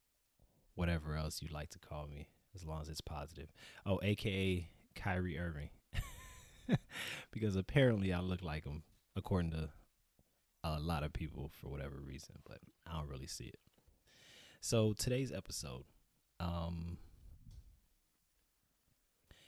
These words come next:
short-term dick is all I have to offer right now. That's how I'm gonna start the first episode.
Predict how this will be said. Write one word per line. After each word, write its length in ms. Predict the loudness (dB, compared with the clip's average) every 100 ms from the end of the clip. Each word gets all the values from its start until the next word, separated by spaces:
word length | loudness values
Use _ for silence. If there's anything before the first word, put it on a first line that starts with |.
| -20 _ _ _ _ _ _
short-term 920 | -8 0 2 2 2 2 4 4 0 -4 -6 2
dick 240 | 4 4 _ -4
is 160 | 0 2
all 180 | 2
I 120 | 2 2
have 400 | 0 0 -2 -4 -2
to 100 | 0
offer 300 | 0 -4 -4
right 240 | -6 -6 -8
now. 220 | -10 -12 -16 -20 -20 -20 -20 _ _ _ _ _ _ _ _ _ -2
That's 200 | 0 2
how 80 | 2
I'm 80 | 2
gonna 140 | 0
start 240 | 0 -2 -4
the 60 |
first 280 | -6 -4 -4
episode. 460 | -6 -8 -8 -8